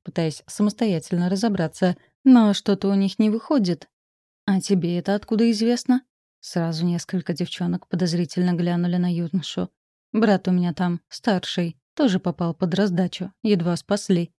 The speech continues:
Сейчас в лазарете проходит восстановление», — буркнул парень. «А вот побывайте на практике, сами всё увидите».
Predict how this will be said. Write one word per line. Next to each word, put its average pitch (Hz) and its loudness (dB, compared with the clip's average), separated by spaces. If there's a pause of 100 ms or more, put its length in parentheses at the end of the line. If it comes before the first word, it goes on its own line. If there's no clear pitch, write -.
(140)
Сейчас 185 -2
в 185 0
лазарете 175 -2
проходит 170 -4
восстановление», — 175 0 (560)
буркнул 180 -2
парень. 170 -2 (1400)
«А 285 8
вот 302 6
побывайте 277 4
на 175 0
практике, 180 -4
сами 208 2
всё - 0
увидите». 175 -2